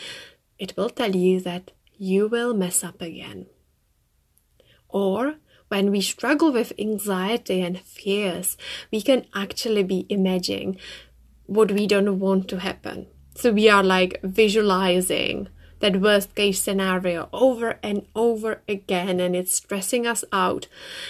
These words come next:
And I want to give you an example of how powerful your mind is, and this is something you can try yourself. Let's say you are at home. Nothing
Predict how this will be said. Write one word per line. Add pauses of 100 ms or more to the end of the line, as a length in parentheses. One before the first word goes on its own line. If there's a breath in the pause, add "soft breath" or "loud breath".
(140 loud breath)
And
I
want
to (140)
give
you
an
example
of
how
powerful
your
mind
is,
and
this
is
something
you
can
try
yourself. (500)
Let's
say
you
are
at
home. (180)
Nothing